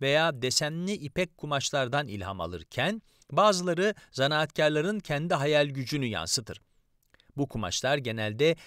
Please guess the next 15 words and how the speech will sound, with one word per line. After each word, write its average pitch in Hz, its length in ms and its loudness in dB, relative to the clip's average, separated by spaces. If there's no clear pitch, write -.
iç 196 220 -4
mekan 156 400 -2
tasarımında 127 720 0
kullanılır. 95 580 -10
Aslında 120 440 2
yatak 117 360 -2
örtüsü 123 460 -4
olan 95 360 -6
ama 120 360 0
duvara 135 320 4
asılan 117 560 0
bu 165 160 -4
kumaşlara 107 800 -2
palampore 139 920 2
denir. 98 440 -6